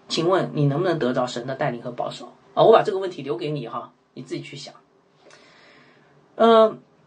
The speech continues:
很有可能没有神的保守带领，为什么？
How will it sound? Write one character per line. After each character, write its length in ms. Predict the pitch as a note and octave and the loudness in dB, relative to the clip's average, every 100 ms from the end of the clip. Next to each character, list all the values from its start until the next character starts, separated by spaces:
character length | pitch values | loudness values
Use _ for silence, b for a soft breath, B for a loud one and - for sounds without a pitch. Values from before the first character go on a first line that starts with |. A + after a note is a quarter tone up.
| _ _ _ _ _ - | _ _ _ _ _ -10
很 360 | - C#4+ F4+ | 2 6 6
有 200 | F#4+ E4 | 6 4
可 320 | E4 - - B2+ | 2 -6 -8 -10
能 280 | A#3 A3+ B3+ _ _ _ _ _ _ _ | -12 -14 -18 _ _ _ _ _ _ _
没 140 | D#3 G#3 | 4 6
有 80 | |
神 180 | - C3 | 6 4
的 80 | C#3 | -6
保 200 | - - | -6 -8
守 180 | - - _ _ _ _ - - - | -10 -18 _ _ _ _ -20 -6 0
带 160 | C#3+ | 2
领， 180 | A#2+ - _ | 0 -8 _
为 120 | A3 | -2
什 120 | G#3+ B2+ | 0 -2
么？ 160 | A#2+ | -6